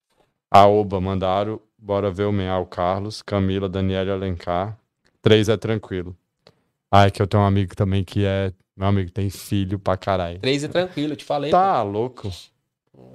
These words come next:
Speaker 1: Daniela Mortati, sempre ouvi dizer que o Gugu era dono das redes Graal. A Graal é
Speaker 2: É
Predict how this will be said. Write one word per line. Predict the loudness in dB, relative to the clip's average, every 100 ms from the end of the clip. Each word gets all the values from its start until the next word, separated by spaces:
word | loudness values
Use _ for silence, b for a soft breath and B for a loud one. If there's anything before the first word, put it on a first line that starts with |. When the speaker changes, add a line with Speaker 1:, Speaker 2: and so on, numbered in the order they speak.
| -20 -18 4
Speaker 1:
Daniela | 6 6 4 2 0
Mortati, | -2 -4 -4 -4 -4 -12
sempre | -8 -6 -4
ouvi | -4 -4
dizer | -2 -4
que | -4
o | -6
Gugu | -6 -4 0
era | 0 0
dono | -2 -2
das | -2 -4 -4
redes | -6 -6 -8 -6
Graal. | -2 0 0 -4 -6 -2
A | 0 2
Graal | 0 0 2
é |
Speaker 2:
É | 2